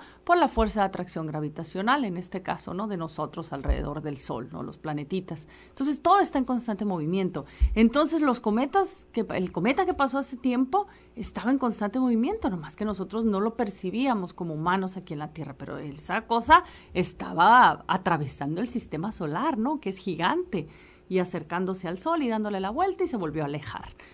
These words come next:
Entonces, Y esa cola que aparecía, esa estela, ¿sí? que deja el cometa,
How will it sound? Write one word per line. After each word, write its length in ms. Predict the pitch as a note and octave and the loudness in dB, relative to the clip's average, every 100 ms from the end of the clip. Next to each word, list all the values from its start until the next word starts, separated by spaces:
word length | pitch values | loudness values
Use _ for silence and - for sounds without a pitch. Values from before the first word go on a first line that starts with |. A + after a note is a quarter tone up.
| - - - | -20 -14 2
Entonces, 800 | G#3 G#3+ A#3 G3+ - D#3 - - _ _ - | 2 4 2 0 -2 -8 -10 -18 _ _ -4
Y 140 | F#3 | -2
esa 240 | F3+ G#3 G3+ | 0 -4 -6
cola 480 | - A#3+ F#3+ F#3 F#3 - | 0 2 2 -2 -10 -10
que 80 | D#3 | -8
aparecía, 520 | E3+ D#3 D#3 - G3 | -4 -6 -6 -4 -4
esa 180 | F3+ G3+ | -4 -8
estela, 720 | - - A3 G3+ G3 B3 B3 F#3 | -10 0 2 4 4 2 -2 -14
¿sí? 240 | - G#3+ | -10 -8
que 160 | - F#3+ | -6 -6
deja 260 | F#3+ F#3+ | -4 -4
el 100 | F#3+ | -4
cometa, 600 | F#3+ A#3+ B3 A#3 C4+ E4 | -2 0 0 2 2 2